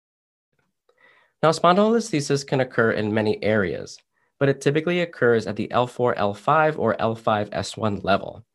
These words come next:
As one can imagine, with the forward slipping of the vertebra, this could reduce the space of the spinal canal or spinal foramen, or the foramen space,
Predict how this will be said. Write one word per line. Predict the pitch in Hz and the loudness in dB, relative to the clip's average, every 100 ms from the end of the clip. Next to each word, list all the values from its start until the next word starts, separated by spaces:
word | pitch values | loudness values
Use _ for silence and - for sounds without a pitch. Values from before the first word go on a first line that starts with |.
| _ _ _ _ _ _ - | _ _ _ _ _ _ -4
As | 113 | -2
one | 131 135 | 0 0
can | 127 | 0
imagine, | 117 147 214 135 98 101 - _ _ | 0 2 0 2 -2 -2 -10 _ _
with | 131 175 - | -2 -2 0
the | 165 | -4
forward | - 143 139 139 | 0 2 2 0
slipping | - 160 151 113 - | -4 -2 0 0 -2
of | 110 107 - | -4 -6 -8
the | 101 | -4
vertebra, | 101 135 175 95 95 101 - | 0 0 0 -2 -4 -4 -4
this | 156 | -4
could | 160 180 | -4 -6
reduce | 180 135 123 - | -4 -4 -4 -6
the | 135 | -10
space | - 110 104 - | -4 -2 -2 -6
of | 98 | -10
the | 98 | -10
spinal | - 101 98 | -6 -6 -6
canal | - 120 180 107 107 _ _ - | -4 -2 2 2 0 _ _ -6
or | 156 | -4
spinal | 156 107 104 | -2 -4 -6
foramen, | - 104 123 127 92 127 143 _ _ _ - | -6 -2 0 0 -2 -6 -10 _ _ _ -6
or | |
the | 101 | -4
foramen | 98 95 143 170 - | -4 -2 0 0 -4
space, | - 78 127 - | -8 -10 -10 -14